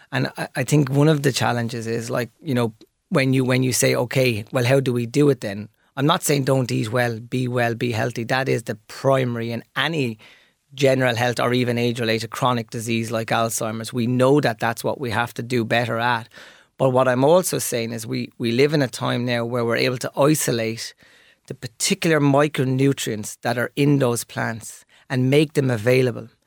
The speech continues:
And the real important piece of this, compared to kind of classic medicine, which is, like,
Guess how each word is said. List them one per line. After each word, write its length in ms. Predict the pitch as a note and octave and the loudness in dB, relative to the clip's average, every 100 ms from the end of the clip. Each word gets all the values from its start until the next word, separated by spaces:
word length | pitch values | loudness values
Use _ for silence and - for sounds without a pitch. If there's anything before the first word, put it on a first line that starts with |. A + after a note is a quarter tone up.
| _ - _ _ _ | _ -20 _ _ _
And 120 | A2+ A#2 | -8 -4
the 100 | C#3 | 0
real 300 | D#3 F#3 G3 | 4 4 4
important 600 | E3+ - D3+ D3 C#3 - _ _ | 2 2 2 2 -4 -10 _ _
piece 320 | - D3 - | -4 -2 0
of 140 | A#2+ | -2
this, 320 | A#2 A#2 - - _ _ _ _ _ | 0 -2 -2 -10 _ _ _ _ _
compared 420 | - C#3 C#3 C3+ | -6 -2 2 2
to 80 | - | 0
kind 220 | - B2+ | -4 -4
of 80 | A#2+ | -4
classic 640 | - C3 C#3 - B2 - - | -4 -2 -2 -2 -4 -6 -6
medicine, 680 | B2+ B2+ B2 C3 - A2+ | -2 0 0 -2 -4 -6
which 220 | A#2+ A#2+ A#2 | -6 -6 -8
is, 140 | A2 | -6
like, 300 | A#2+ A#2 - | -4 -6 -8